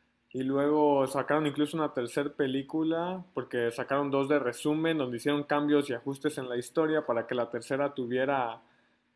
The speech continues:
como coherencia, porque sí tenía ciertos cambios a la narrativa original.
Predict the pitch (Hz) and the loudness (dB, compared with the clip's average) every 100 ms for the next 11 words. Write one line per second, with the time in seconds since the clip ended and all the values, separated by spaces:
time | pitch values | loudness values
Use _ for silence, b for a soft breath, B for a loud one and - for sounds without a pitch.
0 | _ - 127 123 123 143 135 139 156 165 | _ -4 0 0 2 6 8 8 6 4
1 | 185 175 135 123 123 117 117 - 135 139 | 2 2 0 -4 0 0 -2 -2 -2 0
2 | 131 127 127 131 127 135 120 113 - - | -2 -4 -2 -4 -4 -4 -4 -6 -14 -12
3 | - 131 143 135 127 113 107 - 113 117 | -4 0 2 0 -2 -8 -10 -10 -6 -4
4 | 113 110 135 143 139 156 180 185 | -4 -2 0 0 0 -2 0 -2